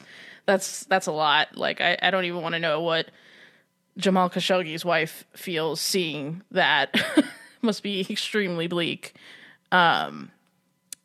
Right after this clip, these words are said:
but yeah, I mean, it's, times are changing. They're changing quick. And Newcastle United, you know, they, th-,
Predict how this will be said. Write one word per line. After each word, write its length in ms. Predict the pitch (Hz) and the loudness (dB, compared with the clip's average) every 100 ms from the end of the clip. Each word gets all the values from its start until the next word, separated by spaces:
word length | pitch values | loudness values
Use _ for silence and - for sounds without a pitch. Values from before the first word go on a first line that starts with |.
| _ | _
but 160 | 196 | 4
yeah, 260 | 196 277 - - | 6 6 6 0
I 80 | 208 | 2
mean, 280 | 214 202 190 | 4 2 2
it's, 500 | 202 - - - - _ _ _ _ _ | 0 0 -4 -4 -8 _ _ _ _ _
times 340 | - 214 277 226 | 0 2 4 2
are 80 | 196 | 2
changing. 420 | 226 247 196 190 | 2 2 2 0
They're 120 | 190 | 0
changing 340 | - 214 185 | 0 0 -2
quick. 460 | 180 - 220 185 185 | -4 0 4 4 2
And 480 | 185 190 185 127 202 | -2 0 -2 -2 -2
Newcastle 360 | 202 202 196 | 0 -2 -2
United, 480 | 196 185 190 180 175 - - _ _ _ _ _ | 0 2 4 2 0 -8 -20 _ _ _ _ _
you 160 | 202 185 | 0 2
know, 100 | 170 | 4
they, 280 | 185 165 | 4 2
th-, 220 | 113 180 | -2 -6